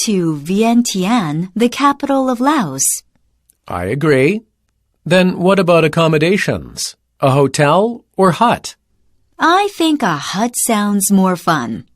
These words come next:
Speaker 1: and it's cheaper.
Speaker 2: All right. And for activities, I'd like to go kayaking and jungle trekking.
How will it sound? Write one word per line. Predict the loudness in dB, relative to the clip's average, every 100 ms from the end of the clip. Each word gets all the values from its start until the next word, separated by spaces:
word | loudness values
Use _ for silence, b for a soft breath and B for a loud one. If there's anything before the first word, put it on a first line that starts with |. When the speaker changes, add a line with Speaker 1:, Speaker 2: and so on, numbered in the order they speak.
| _ -2
Speaker 1:
and | 2 2 2
it's | 0 -2
cheaper. | -2 -2 -4 -8 -12 -16 _ _ _ -8
Speaker 2:
All | -4 -2
right. | 0 0 0 -4 -10 _ _ _ _ 0
And | 2 2 0
for | 0 2
activities, | 0 -2 -2 2 2 2 0 -4 _ _
I'd | -4 0
like | 0 0
to |
go | 0 0
kayaking | 0 2 2 4 2 0 -2 -2 -2 -2
and | 0 0
jungle | 2 2 2 0
trekking. | 0 -2 -2 -8 -10 -18